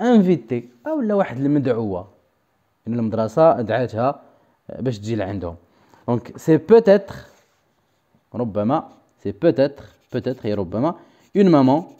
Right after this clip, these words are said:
واحد الأم، اون ستاجير، ستاجير، اون انفيتي، أو لا مدعوة، أو لا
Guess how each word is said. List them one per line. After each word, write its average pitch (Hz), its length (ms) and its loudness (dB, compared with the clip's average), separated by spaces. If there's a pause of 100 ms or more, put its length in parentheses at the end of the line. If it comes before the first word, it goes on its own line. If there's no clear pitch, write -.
(340)
واحد - 160 -18
الأم، 127 320 -4 (380)
اون 156 480 2 (1600)
ستاجير، 147 880 2 (300)
ستاجير، 110 720 -6 (840)
اون 208 140 4
انفيتي، 185 640 2 (1800)
أو 226 120 6
لا 165 340 6
مدعوة، 120 680 0
أو 139 120 0
لا 110 280 -2